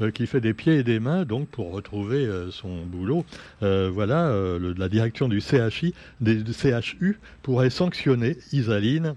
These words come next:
pour des comportements, euh, estimés fautifs. Oh. Ah, c'est, c'est très vague, hein, mais des comportements fautifs. Alors, elle trouvera certainement quand même des gens pour, euh, la sou-, soutenir.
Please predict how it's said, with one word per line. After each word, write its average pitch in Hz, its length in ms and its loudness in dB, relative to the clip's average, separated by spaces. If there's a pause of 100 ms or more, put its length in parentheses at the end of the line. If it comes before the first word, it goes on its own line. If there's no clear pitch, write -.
pour 147 200 0
des 113 120 0
comportements, 127 720 -2 (400)
euh, 104 280 4
estimés 135 680 -2
fautifs. - 580 0 (300)
Oh. 101 300 -4 (640)
Ah, 117 100 4
c'est, 104 300 4
c'est 110 160 0
très 160 220 2
vague, 107 300 0
hein, 113 140 -2
mais 104 80 -2
des 107 140 -4
comportements 139 500 -4
fautifs. - 380 -4 (400)
Alors, 101 180 2
elle 117 60 0
trouvera 120 340 -2
certainement 107 520 -2
quand 110 140 0
même 104 160 0
des 110 180 2
gens 120 200 2
pour, 113 240 0 (300)
euh, 101 280 4
la 95 120 -2
sou-, - 260 -6
soutenir. 151 680 0